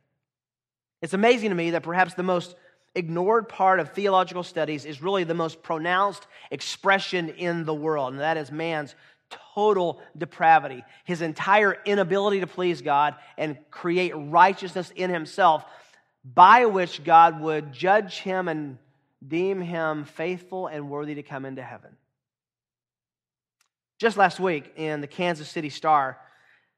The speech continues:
there was an editorial, and in the religious editorial, this question was posed. "Are we born sinners and unworthy of God's love?" What an interesting question for the Kansas City Star to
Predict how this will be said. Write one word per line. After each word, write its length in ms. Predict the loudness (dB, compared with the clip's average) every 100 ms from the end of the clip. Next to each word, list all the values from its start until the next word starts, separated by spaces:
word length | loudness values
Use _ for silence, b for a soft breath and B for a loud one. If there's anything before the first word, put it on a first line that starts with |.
| _ _ _ _
there 60 | -8
was 100 | -4
an 60 | -2
editorial, 760 | -2 -2 2 4 4 2 0 -4 B B B B B -6
and 220 | -4 -2
in 260 | -2 -2
the 160 | -2 -4
religious 600 | -2 0 0 0 -4 -4
editorial, 680 | -2 -2 -4 -4 -2 0 -2
this 240 | -4 -8 -6
question 500 | -2 -2 -2 -8 -8
was 140 | -8
posed. 460 | -8 -8 -8 -16 _ _ _ _ _ _ _ _ b b
"Are 100 | 4
we 180 | 4 2
born 420 | 0 2 4 2
sinners 640 | -2 0 2 4 2 -2 -14 _ B B
and 160 | -4 0
unworthy 540 | 2 2 2 2 2
of 100 | 0
God's 320 | 6 8 8 8
love?" 400 | 6 6 0 -6
What 140 | -6
an 100 | -4 -6
interesting 480 | -8 -8 -8 -10
question 520 | -2 -2 -2 -8 -12 -14 b b
for 80 | -4
the 100 | -4
Kansas 500 | -4 -4 -2 -4 -8
City 240 | -6 -6
Star 380 | -6 -8 -8 -8
to 120 | -10